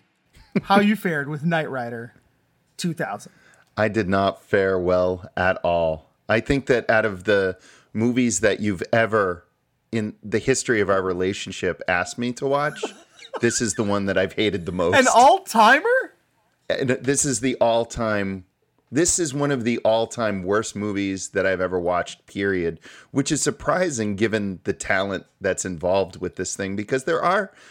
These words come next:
Speaker 2: some quality actors who usually can do some good work. And I'm looking straight at you, Mitch Pileggi.
Speaker 1: Yeah.
Speaker 2: But in,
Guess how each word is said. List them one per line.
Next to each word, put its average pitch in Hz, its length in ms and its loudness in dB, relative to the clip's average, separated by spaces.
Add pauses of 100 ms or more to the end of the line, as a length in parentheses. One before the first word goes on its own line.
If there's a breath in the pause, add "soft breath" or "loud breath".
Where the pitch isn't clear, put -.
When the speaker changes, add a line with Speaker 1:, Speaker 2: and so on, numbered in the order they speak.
(100)
Speaker 2:
some 113 240 -2
quality 98 540 2
actors 95 520 0
who 104 280 -6 (240)
usually 113 520 -2
can 95 200 -6
do 92 120 -6
some 90 220 -8
good 82 200 -6
work. 85 380 0 (380 soft breath)
And 110 120 0
I'm 117 120 2
looking 113 240 0
straight 117 320 2
at 101 80 -2
you, 110 180 -2
Mitch 90 280 -2
Pileggi. 85 520 -2
Speaker 1:
Yeah. 185 460 -2
Speaker 2:
But 104 120 4
in, 110 220 0